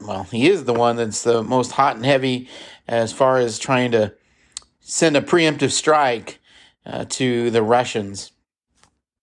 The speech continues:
At the beginning of the film, it says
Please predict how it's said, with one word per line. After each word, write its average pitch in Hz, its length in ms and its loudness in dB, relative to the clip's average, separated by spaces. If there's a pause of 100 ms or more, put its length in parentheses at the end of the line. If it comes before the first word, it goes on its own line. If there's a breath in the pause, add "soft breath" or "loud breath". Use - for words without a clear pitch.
(1160 soft breath)
At 110 140 0
the 110 80 -6
beginning 143 400 2
of 131 240 4
the 120 640 4
film, 127 460 -2
it 113 160 -6
says 127 420 -2